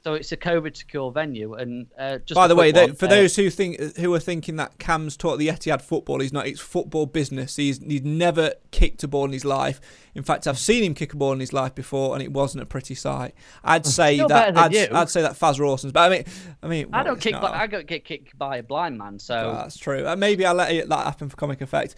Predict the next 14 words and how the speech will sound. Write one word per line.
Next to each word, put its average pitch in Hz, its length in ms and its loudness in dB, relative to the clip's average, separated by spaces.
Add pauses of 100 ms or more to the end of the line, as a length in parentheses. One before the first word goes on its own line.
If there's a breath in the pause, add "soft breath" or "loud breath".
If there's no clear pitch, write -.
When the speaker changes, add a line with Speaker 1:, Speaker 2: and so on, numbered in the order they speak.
(380 loud breath)
Speaker 2:
Um, 175 180 6
Speaker 1:
Speaking 214 320 -4
of 196 220 -2 (280)
managerial 147 880 -4
merry-go-rounds, 120 840 -2
Tranmere 117 420 -4
have 113 100 -6
also 110 280 -6
just 113 180 -10
sacked - 200 -6
their 113 140 -4
manager. 110 460 -6 (280)
Speaker 2:
Have - 160 -6
they? 170 340 0